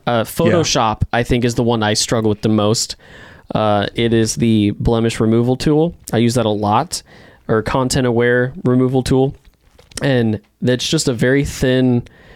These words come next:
Speaker 1: outline circle. And if you put it over just the right stuff, you, you lose your cursor.
Speaker 2: Mm.
Speaker 1: And so all you do is you take either your mouse that's in your hand or your trackpad, and you just kinda wiggle your,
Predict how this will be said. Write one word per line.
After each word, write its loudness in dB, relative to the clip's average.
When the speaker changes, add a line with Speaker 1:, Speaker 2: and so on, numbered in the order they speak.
Speaker 1:
outline 0
circle. 0
And 0
if 0
you 0
put 0
it 2
over 2
just -2
the 2
right 0
stuff, -2
you, 2
you 2
lose 2
your 2
cursor. -2
Speaker 2:
Mm. 4
Speaker 1:
And 2
so 0
all 0
you 2
do 0
is -2
you 0
take -2
either 0
your 2
mouse 0
that's -2
in 2
your 2
hand 0
or 0
your 2
trackpad, -2
and 0
you 0
just -2
kinda 0
wiggle 2
your, 0